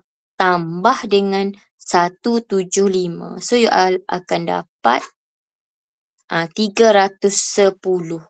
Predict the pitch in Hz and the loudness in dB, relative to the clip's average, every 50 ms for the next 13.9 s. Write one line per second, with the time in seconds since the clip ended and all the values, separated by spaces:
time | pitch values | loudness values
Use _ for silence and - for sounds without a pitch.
0 | _ _ _ _ _ _ - 170 170 - - 277 285 294 311 302 277 - _ - | _ _ _ _ _ _ -12 -10 -8 -2 2 2 4 4 4 2 -2 -6 _ -12
1 | 180 196 202 208 220 240 240 - - - - - - 196 208 202 - - - - | -8 -4 -2 0 0 0 0 -2 -6 -12 -12 -8 -6 -6 -4 -2 -2 -4 -2 0
2 | 233 240 247 247 254 262 254 247 233 220 233 - - 302 330 - - _ _ _ | 2 2 2 2 0 -2 -2 -2 0 0 0 0 0 0 -2 -2 -4 _ _ _
3 | _ _ - _ _ _ _ _ _ - 175 170 170 170 214 226 233 233 202 202 | _ _ -20 _ _ _ _ _ _ -8 -6 -6 0 2 2 4 4 4 4 4
4 | 196 190 196 196 - 285 294 302 285 - 220 214 214 208 214 208 208 202 190 180 | 4 4 4 2 2 2 2 2 2 0 -2 0 0 0 0 0 0 -2 -2 -2
5 | 185 185 196 196 185 185 185 185 185 185 185 - - - _ _ _ _ _ _ | 0 2 2 2 4 4 2 2 2 0 -4 -10 -16 -18 _ _ _ _ _ _
6 | _ _ _ _ _ - 185 190 185 - - 196 196 196 202 196 196 190 185 - | _ _ _ _ _ -2 0 0 0 0 0 0 0 2 2 0 -2 -2 -4 -6
7 | - - - 175 165 170 170 160 160 - - 165 160 180 185 180 180 170 165 165 | -8 -6 -6 -4 -2 -2 -4 -4 -4 -6 -6 -4 0 0 2 2 4 2 2 2
8 | 180 220 226 208 196 185 185 175 175 170 170 170 190 190 185 196 - _ _ - | 4 4 4 4 4 2 0 0 0 0 0 2 2 2 2 0 -6 _ _ -4
9 | 208 202 196 190 185 - _ _ - 214 226 247 285 320 302 _ _ _ _ - | -2 -2 -2 -2 -6 -10 _ _ 0 2 2 2 2 0 -4 _ _ _ _ -20
10 | _ _ _ _ _ _ - 233 220 208 - - - - - 170 165 160 160 160 | _ _ _ _ _ _ 2 4 4 4 2 -2 -2 -4 -4 -4 -6 -8 -8 -6
11 | 160 - - - 165 233 262 277 - 208 190 - - - - 160 - - 196 185 | -4 -4 -4 -2 -2 -2 -4 -2 -4 -6 -6 -6 -6 -6 -8 -10 -6 -4 -2 0
12 | 185 185 180 175 185 196 190 - _ _ - 180 170 165 175 175 170 - - 208 | 0 0 0 2 2 2 2 0 _ _ -8 -8 -6 -4 -6 -6 -6 -6 -4 -2
13 | 214 220 233 254 277 302 - _ - - - - - - 170 175 175 | 0 0 0 -2 -4 -8 -12 _ -20 -20 -20 -14 -6 -4 -4 -4 -4